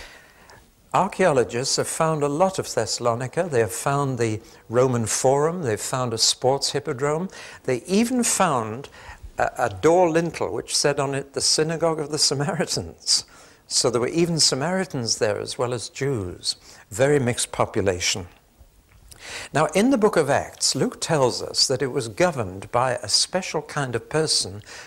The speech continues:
called a politarch. A politarch. That's probably made up of the two Greek words polis, city, and arch or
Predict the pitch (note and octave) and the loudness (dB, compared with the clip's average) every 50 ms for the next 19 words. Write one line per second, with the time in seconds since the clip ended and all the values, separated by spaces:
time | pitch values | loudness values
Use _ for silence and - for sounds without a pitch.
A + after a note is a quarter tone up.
0 | - - - - - D#3 C#3+ C#3+ D3 D3 D3 - - F#3 - - - - - - | -18 -16 -12 -4 0 2 2 4 2 0 -2 -2 -4 -4 -4 -6 -10 -4 0 2
1 | G3+ G3+ D#3 B2 - - - C3 A2+ F2 - - - - - - - - _ _ | 2 2 2 -2 -4 -4 -2 0 0 0 0 -4 -12 -16 -14 -14 -14 -16 _ _
2 | _ _ _ _ _ _ - - _ _ _ _ _ _ _ - - _ - - | _ _ _ _ _ _ -20 -20 _ _ _ _ _ _ _ -20 -20 _ -6 -2
3 | C#3+ C#3+ B2+ A2 - - - - E2+ - - - - - - - _ _ _ - | 0 2 2 0 -2 -4 -6 -6 -6 -6 -8 -14 -16 -18 -18 -18 _ _ _ -20
4 | - - - - - _ _ - A2 - - - - B2 A2 A2 G#2+ A2 A2+ A2+ | -20 -20 -20 -20 -20 _ _ -10 -8 -8 -6 -2 -2 -2 0 0 -2 -2 0 0
5 | A2+ A2 A2 G#2+ - A2+ - A#2+ - - - C3+ A#2+ A2 - - B2 A#2 A#2 - | 2 2 2 0 -2 -4 -6 -6 -6 -4 -2 0 -2 -2 -2 -2 -4 -4 -4 -2
6 | - A#2 G#2 G#2 G#2 - - - - - B2+ A2+ A2 G#2+ - - - - - C3+ | 0 0 2 2 0 -2 -4 -2 -2 0 0 0 0 0 0 2 2 2 2 0
7 | - - - A2 - F3 F#3 _ _ - - - - - - - _ _ - A#2+ | -2 -4 -6 -8 -8 -10 -14 _ _ -20 -20 -20 -20 -20 -20 -20 _ _ -4 -4
8 | A2+ A2 A2 - - _ _ _ _ _ - - A#2 A#2 C3 D3 C#3+ - - A2+ | -4 -4 -6 -8 -12 _ _ _ _ _ 0 2 2 4 2 0 -2 -4 -4 -2
9 | G2+ - | -2 0